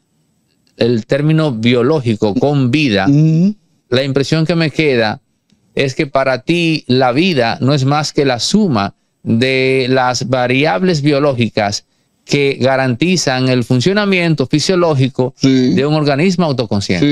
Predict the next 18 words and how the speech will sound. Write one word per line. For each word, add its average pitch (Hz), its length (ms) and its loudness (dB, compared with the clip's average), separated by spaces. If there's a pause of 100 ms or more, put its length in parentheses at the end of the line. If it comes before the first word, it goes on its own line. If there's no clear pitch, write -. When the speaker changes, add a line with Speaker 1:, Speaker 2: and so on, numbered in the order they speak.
Speaker 2:
Sí, 135 40 2
claro. 135 220 2
Speaker 1:
Tú 127 40 2
te 190 100 2
quedas 185 240 0
ahí 175 240 0
y 190 100 2
Speaker 2:
Cl-, 156 120 2
Speaker 1:
punto. 147 200 0
Speaker 2:
claro, 165 280 4
esa 147 180 0
es 147 60 4
la 147 120 4
vida, 151 280 2
esa - 120 0
Speaker 1:
Te 156 80 2
Speaker 2:
es - 120 -4
la 151 60 2